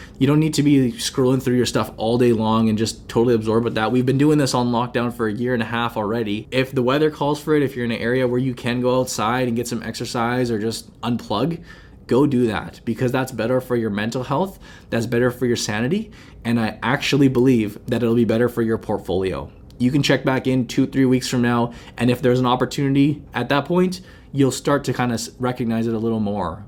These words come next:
than just looking at your portfolio every single day. So that's really how I would handle this volatile market today, guys.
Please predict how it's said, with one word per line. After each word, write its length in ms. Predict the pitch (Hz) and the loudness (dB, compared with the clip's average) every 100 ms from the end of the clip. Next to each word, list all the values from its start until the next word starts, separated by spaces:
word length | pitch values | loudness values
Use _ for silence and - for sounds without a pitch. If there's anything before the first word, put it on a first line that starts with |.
| - | -14
than 460 | - 110 107 104 101 | -8 -4 -2 -2 -4
just 220 | 117 107 | -4 -4
looking 280 | 110 110 117 | -4 -2 0
at 100 | 110 | 0
your 100 | 107 | -2
portfolio 480 | 104 113 110 107 107 | -4 -4 -2 -2 -2
every 140 | 104 | -2
single 240 | 101 107 107 | -2 -2 -2
day. 240 | 95 98 - - - - | -2 -4 -8 -16 -16 -4
So 140 | - | 0
that's 240 | 147 180 | 2 2
really 160 | 202 185 | 4 4
how 200 | - 147 | 2 2
I 80 | 151 | 2
would 120 | 135 | 2
handle 380 | 117 131 135 131 | 0 -2 0 0
this 180 | 123 - - - | 0 -4 -10 -8
volatile 480 | 117 113 123 135 123 | -2 0 0 0 0
market 360 | 110 113 123 | -2 -2 -4
today, 220 | - 120 | -2 -2
guys. 320 | 113 117 113 | 0 0 -2